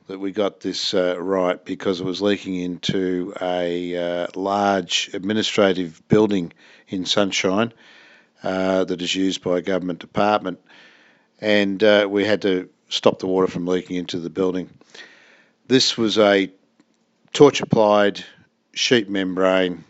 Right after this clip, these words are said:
that had been laid some years ago. S-, it appeared to be in reasonable condition, but one closer inspection showed that all the joints and junctions were leaking, and, uh, possibly due to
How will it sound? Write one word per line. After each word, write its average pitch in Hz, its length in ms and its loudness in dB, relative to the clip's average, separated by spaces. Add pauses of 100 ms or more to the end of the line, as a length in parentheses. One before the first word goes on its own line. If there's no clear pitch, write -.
that 101 140 -8
had 90 100 -6
been 92 180 -2
laid 90 460 -2
some 92 240 -2
years 107 240 2
ago. 117 360 4 (680)
S-, - 160 -8 (320)
it 117 420 0
appeared 143 380 2
to - 80 -16
be 110 160 -4
in 95 100 -8
reasonable 107 460 -2
condition, 98 500 -6
but 104 180 -2
one 113 220 -2
closer 110 480 2
inspection 95 540 -4
showed 98 320 0
that 95 180 -4
all 127 220 2
the 101 80 -2
joints 95 380 -2
and 87 100 -8
junctions 95 560 -4
were 98 360 0 (1080)
leaking, 160 560 4 (120)
and, 104 460 -4
uh, 107 220 4
possibly 117 580 -2
due 110 220 -2
to 104 420 -4